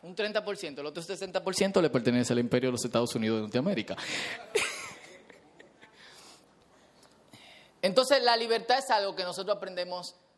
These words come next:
después, y no todo el mundo. Es el resultado de años de negociación. En serio, uno trata y uno erra, uno se accidenta, se sana,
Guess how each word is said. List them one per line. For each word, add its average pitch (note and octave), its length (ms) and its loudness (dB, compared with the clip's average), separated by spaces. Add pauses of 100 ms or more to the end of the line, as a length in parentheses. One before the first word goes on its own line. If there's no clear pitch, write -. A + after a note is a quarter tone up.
después, C3 760 -8 (180)
y D3+ 100 -4
no E3 240 0
todo C3 260 -2
el A2+ 80 -8
mundo. F#2+ 360 -16 (1200)
Es C#3 160 -2
el G3 100 2
resultado D3 680 0 (460)
de C#3 160 -2
años F3+ 240 -2
de G3 100 -2
negociación. E3+ 840 -6 (1600)
En D3 120 -8
serio, F#3 440 0 (380)
uno F3+ 260 -2
trata G3 520 0 (760)
y C#3+ 80 -4
uno C#3+ 240 -2
erra, E3+ 400 -2 (960)
uno E3 180 -2
se F#3 120 2
accidenta, F3+ 720 -4 (540)
se - 160 -2
sana, F3 480 0